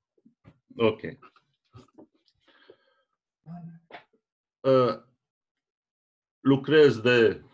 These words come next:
mai bine de trei ani în vânzări și am început în două mii șapte, două mii șaptesprezece în Life Farm ca și consumator, ca și I B O,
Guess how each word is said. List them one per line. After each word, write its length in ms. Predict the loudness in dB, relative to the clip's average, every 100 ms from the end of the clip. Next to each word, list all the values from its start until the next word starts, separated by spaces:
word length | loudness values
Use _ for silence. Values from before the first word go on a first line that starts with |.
| _ _
mai 180 | -10 -6
bine 200 | -4 -4
de 200 | -6 -10 -16
trei 220 | -6 -4
ani 160 | -2 -4
în 100 | -6
vânzări 600 | -6 -6 -4 -2 -4 -8 -16
și 760 | -16 -12 -6 -2 -2 -2 -6 -14 _ _
am 220 | -8 -8
început 460 | -8 -8 -8 -8
în 100 | -8
două 220 | -2 0 0
mii 160 | -4
șapte, 720 | -8 -8 -6 -6 -8 -6 -4 -6 -6
două 200 | -2 -2
mii 80 | -4
șaptesprezece 1200 | -8 -10 -10 -12 -8 -6 -6 -2 -2 -2 -8 _
în 220 | -14 -10
Life 300 | -6 -4 -6
Farm 520 | -6 -6 -6 -8 -12 -16
ca 100 | -16
și 180 | -14 -14
consumator, 880 | -12 -12 -12 -12 -12 -8 -6 -4 -6 -10 _ _ _ _ -20 _ _ _ _
ca 160 | -8
și 240 | -6 -8 -8 -6 -6 -8 -14 _ _ _ _ _ _ -10 -4
I 60 | -4
B 220 | -2 -2
O, 440 | 0 0 0 -2